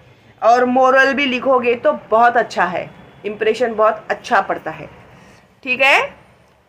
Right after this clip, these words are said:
तो अभी चलो भाई, इस कहानी देखते हैं हम लोग। एक दर्जी था, वह दयालु था,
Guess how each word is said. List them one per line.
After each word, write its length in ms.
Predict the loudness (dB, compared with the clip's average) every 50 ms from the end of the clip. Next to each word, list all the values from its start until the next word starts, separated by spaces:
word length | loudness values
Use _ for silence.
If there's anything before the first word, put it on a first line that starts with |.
| -2
तो 60 | 2 4
अभी 240 | 4 4 4 2
चलो 280 | 0 0 2 2 2 2
भाई, 120 | 2 0
इस 320 | -2 -2 -6 -16 -20 -18 -10 -6
कहानी 360 | -4 0 0 0 0 0 0
देखते 340 | -2 -4 -6 -6 -6 -6 -4
हैं 200 | -4 -4 -4 -6
हम 200 | -6 -6 -4 -2
लोग। 260 | 0 0 0 0 -2 -6 -18 -20 -20 -20 -20 -20 -20 -20 -20 -20 -20 -20 -20 -20 -20 -20 -20 -20 -20 _ _ _ _ -20 -20 -20 -20 _ _ _ _ _ _ _ _ _ _ _ _ _ _ _ _ _ _ _ _ _ _ _ _ _ _ _ _ -20 -20 _ _ _ _ -20 -20 -20 -20 -20 _ _ -2
एक 200 | 0 0 0 0
दर्जी 360 | 2 2 2 2 0 -2 -4
था, 300 | 0 2 2 4 4 4
वह 280 | 2 2 2 2 2 2
दयालु 600 | 2 2 2 2 4 4 4 4 2 0 -2 -4
था, 460 | -4 -2 0 2 2 2 0 -4 -8